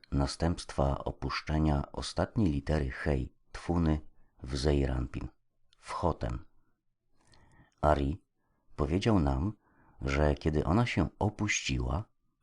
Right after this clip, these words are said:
to w górze u Tfuny pozostały dwie litery Hej, zewnętrzne – i wewnętrzne ich części. Dlatego, że jest zasada, że wszystko składa się z części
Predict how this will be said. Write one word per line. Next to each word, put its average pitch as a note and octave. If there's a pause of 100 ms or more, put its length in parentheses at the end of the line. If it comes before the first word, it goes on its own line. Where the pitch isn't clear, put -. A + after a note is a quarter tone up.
(100)
to C#2
w B1+
górze E2+ (340)
u C2+
Tfuny D2
pozostały C#2+
dwie C2+
litery D#2
Hej, D#2 (1000)
zewnętrzne – C#2+ (360)
i C#2
wewnętrzne C#2+
ich -
części. - (800)
Dlatego, C#2
że C#2
jest F2+
zasada, F#2 (640)
że C#2+ (100)
wszystko - (120)
składa C#2
się C2+ (160)
z -
części C2+